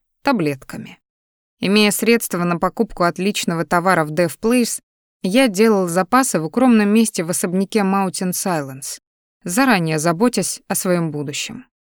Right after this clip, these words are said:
В конце концов, никто не мог мне гарантировать, что в один прекрасный день меня не выпрут из отцовского дома с таким же энтузиазмом,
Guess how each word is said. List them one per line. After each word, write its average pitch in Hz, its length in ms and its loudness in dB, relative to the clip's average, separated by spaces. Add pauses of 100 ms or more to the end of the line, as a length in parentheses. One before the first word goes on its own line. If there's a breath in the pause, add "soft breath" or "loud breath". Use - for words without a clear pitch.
(180)
В - 120 -20
конце 196 340 2
концов, 247 440 4
никто 214 320 2
не 269 120 6
мог 214 300 4
мне 170 200 -2
гарантировать, 175 920 0
что - 220 -2
в 190 60 4
один 226 300 6
прекрасный 208 580 0
день 233 280 4
меня 214 260 4
не 226 140 4
выпрут 226 500 -4
из 165 140 -2
отцовского 175 600 -2
дома 170 420 2 (260)
с - 120 -8
таким 240 360 2
же 196 180 -2
энтузиазмом, 190 840 0